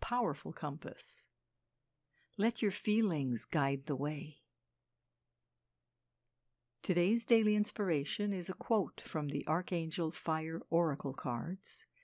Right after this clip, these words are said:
and excerpted from the inner self dot com article, "What if your life purpose is love and joy?"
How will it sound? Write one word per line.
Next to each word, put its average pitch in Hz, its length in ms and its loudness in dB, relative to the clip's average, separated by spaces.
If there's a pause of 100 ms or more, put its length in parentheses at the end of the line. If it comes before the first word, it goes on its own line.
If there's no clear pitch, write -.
(160)
and 170 260 -2
excerpted 165 680 0
from 151 240 -2
the 147 140 -2
inner 147 120 -6
self 151 300 -2
dot 147 240 -2
com 151 340 -6
article, 135 580 -4 (1120)
"What 208 200 2
if - 160 0
your 170 120 2
life 160 380 0
purpose 175 540 0
is 151 240 -2
love 147 480 0
and 151 260 -4
joy?" 170 600 -4